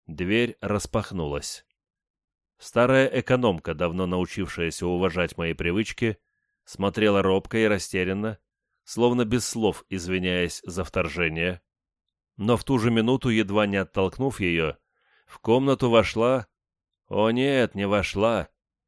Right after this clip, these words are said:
вихрем ворвалась, влетела, сметая все на своем пути,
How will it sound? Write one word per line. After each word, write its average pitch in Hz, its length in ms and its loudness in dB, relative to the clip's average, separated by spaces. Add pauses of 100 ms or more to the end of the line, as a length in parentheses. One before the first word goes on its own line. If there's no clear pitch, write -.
(220)
вихрем 110 680 0
ворвалась, 107 680 4
влетела, 110 600 0
сметая 110 560 2
все 110 200 -2
на 104 100 -2
своем 101 300 -2
пути, 117 480 -2